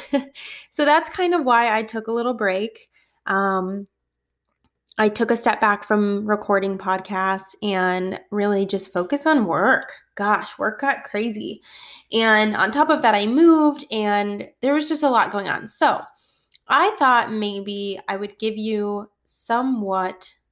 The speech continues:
of an update. First, I wanna tell you I'm in a new room.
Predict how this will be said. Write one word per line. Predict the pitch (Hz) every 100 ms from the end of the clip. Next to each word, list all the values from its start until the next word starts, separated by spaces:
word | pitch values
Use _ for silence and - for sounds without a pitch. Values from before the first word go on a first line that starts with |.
| _ -
of | 180 180 -
an | 185 185 _ -
update. | - - - - _ - - - - _ _ _
First, | - - 330 285 320 359 - - -
I | 233
wanna | 220 214
tell | - 220
you | 214
I'm | 202
in | 196
a |
new | 190 190 240
room. | 262 214 196 196 202